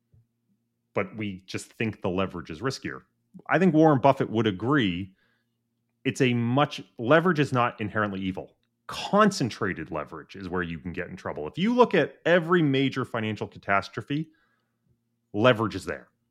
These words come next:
But it's not leverage on its own. It's concentrated leverage. It's using leverage to do two and three times exposure to stocks rather than using leverage to unlock the benefits of diversification.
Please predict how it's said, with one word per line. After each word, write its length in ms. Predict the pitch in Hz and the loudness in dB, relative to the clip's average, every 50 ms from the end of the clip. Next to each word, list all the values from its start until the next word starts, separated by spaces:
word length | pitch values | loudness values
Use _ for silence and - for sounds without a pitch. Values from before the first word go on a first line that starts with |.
| _ _ _ _ _ _ _ _ _ _ _ _ _ _ _ | _ _ _ _ _ _ _ _ _ _ _ _ _ _ _
But 80 | - 135 | 0 0
it's 100 | 127 - | 2 4
not 180 | 202 247 202 160 | 4 4 6 6
leverage 300 | 156 165 151 151 135 131 | 6 6 6 6 4 4
on 140 | 127 113 | 4 2
its 120 | 104 98 - | 2 0 -2
own. 220 | 95 80 69 64 - _ | -4 -4 -6 -10 -12 _
It's 200 | - 113 - - - _ | -8 -8 -8 -8 -14 _
concentrated 1040 | - - - - - - - 170 180 185 180 - - 151 110 - - 110 85 80 80 | -16 -14 -12 -12 -8 -2 2 4 4 4 4 2 -2 -6 -6 -6 -6 -6 -6 -6 -8
leverage. 380 | - 76 71 69 - - - - | -10 -12 -12 -12 -14 -18 -18 -16
It's 160 | 107 - - | -16 -10 -4
using 320 | 151 180 202 175 175 147 127 | -2 0 2 4 4 4 6
leverage 560 | 120 131 139 117 123 123 120 113 - - - _ _ _ _ | 6 6 6 6 6 4 2 2 0 -6 -14 _ _ _ _
to 80 | - 104 | -6 -4
do 240 | 101 117 113 101 95 - _ _ _ _ | -2 0 0 -2 -2 -6 _ _ _ _
two 280 | - - 196 196 185 165 | -4 0 2 2 4 4
and 120 | 135 113 | 2 0
three 240 | - - 165 175 185 | -2 -4 -4 -4 -4
times 360 | 185 - 117 104 104 95 92 | -4 -4 -4 -4 -4 -4 -6
exposure 480 | 95 - - - - 98 92 90 87 92 | -10 -12 -12 -6 -4 -4 -4 -4 -4 -6
to 80 | 90 | -8
stocks 500 | 87 - - - 87 82 82 - - - - _ _ _ _ _ - | -10 -10 -8 -6 -4 -4 -4 -6 -8 -14 -20 _ _ _ _ _ -2
rather 300 | 95 107 120 131 131 135 | 2 4 4 6 4 4
than 180 | 117 117 113 | 2 2 0
using 300 | 110 110 104 95 101 95 | 0 -2 -2 -4 -4 -4
leverage 400 | 92 98 98 92 98 98 90 - - | -4 -4 -4 -2 -4 -6 -6 -8 -8
to 220 | - 101 95 95 - - | -6 -6 -6 -6 -4 -2
unlock 560 | 123 123 127 127 120 113 107 107 107 104 - | 0 2 2 2 0 0 0 0 0 -2 -4
the 80 | - 107 | -6 -8
benefits 460 | 87 76 92 90 87 - - 87 - | -6 -4 -4 -4 -6 -8 -10 -12 -10
of 60 | 85 | -8
diversification. 840 | 78 78 78 78 76 71 - - 80 80 - 80 69 67 - - | -8 -8 -8 -8 -10 -12 -14 -18 -20 -18 -16 -16 -16 -16 -18 -20